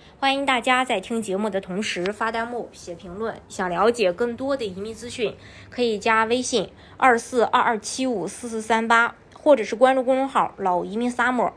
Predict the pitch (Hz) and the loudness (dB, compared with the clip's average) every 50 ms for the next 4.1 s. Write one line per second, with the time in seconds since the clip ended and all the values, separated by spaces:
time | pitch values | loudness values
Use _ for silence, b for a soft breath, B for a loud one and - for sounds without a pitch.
0 | B B B B B B B - 262 262 254 254 - - 190 185 214 262 254 240 | B B B B B B B 2 2 2 2 0 0 2 2 2 4 4 2 2
1 | 220 208 180 175 175 202 - 240 226 220 269 262 269 247 202 196 190 185 214 233 | 2 2 0 0 -4 -4 -4 -6 0 2 2 2 2 2 -2 -4 -4 -4 -4 -4
2 | 247 240 254 247 247 254 226 214 185 208 202 - 175 180 185 196 196 - - 240 | -2 0 0 2 0 0 -2 -2 -4 -4 -4 -4 -4 -2 -2 -4 -4 -6 -8 -8
3 | 226 202 - 202 170 196 208 220 226 226 220 220 240 254 277 269 262 233 214 220 | -8 -6 -8 -6 -2 0 2 2 2 0 -4 -4 -4 -2 0 0 0 -2 0 -2
4 | 175 156 | -4 -6